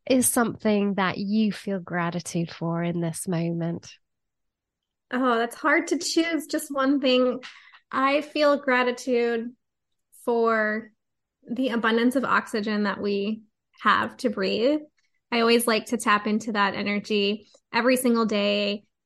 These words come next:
Speaker 2: in order to feel abundant is, you know, we always do have an abundance of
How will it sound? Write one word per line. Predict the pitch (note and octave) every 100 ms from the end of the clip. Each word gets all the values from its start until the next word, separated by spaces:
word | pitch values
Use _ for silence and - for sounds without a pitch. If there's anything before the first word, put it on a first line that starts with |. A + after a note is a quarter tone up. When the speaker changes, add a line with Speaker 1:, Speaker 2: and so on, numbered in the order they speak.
| -
Speaker 2:
in | A#3+
order | A3+ A3+ C#4
to | C#4
feel | B3+ A3+ A3
abundant | G#3 G#3 G#3 G3+ G3+
is, | G#3+ - - -
you |
know, | A3 G3+
we | G#3+
always | - A3 A3 G#3
do | A3+
have | A3 G#3
an | G#3+
abundance | G3+ G3 G3+ G#3 -
of | G3+